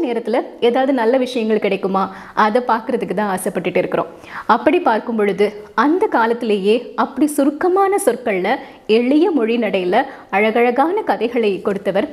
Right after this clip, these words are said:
வைக்கம் முகமது பஷீர். அவருடைய மிகச்சிறந்த, மிகப்பெரிய நாவல் அப்படின்னு நாம எடுத்துக்கிட்டோம்னா, அது கூட அதிகபட்சம் எண்பது பக்கங்களாகத்தான் இருக்கும். இப்படி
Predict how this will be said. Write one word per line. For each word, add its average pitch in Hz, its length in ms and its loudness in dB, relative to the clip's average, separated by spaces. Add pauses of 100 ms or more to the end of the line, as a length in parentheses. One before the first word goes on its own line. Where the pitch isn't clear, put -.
(260)
வைக்கம் 202 320 2
முகமது 190 360 -2
பஷீர். 185 440 0 (320)
அவருடைய 262 580 2
மிகச்சிறந்த, 320 760 2
மிகப்பெரிய 330 560 0
நாவல் 269 560 2 (180)
அப்படின்னு 285 260 4
நாம 277 220 2
எடுத்துக்கிட்டோம்னா, 233 640 0 (120)
அது 214 260 0
கூட 254 280 2
அதிகபட்சம் 226 680 -2
எண்பது 359 460 2
பக்கங்களாகத்தான் 208 640 0
இருக்கும். - 400 -4 (340)
இப்படி 320 520 0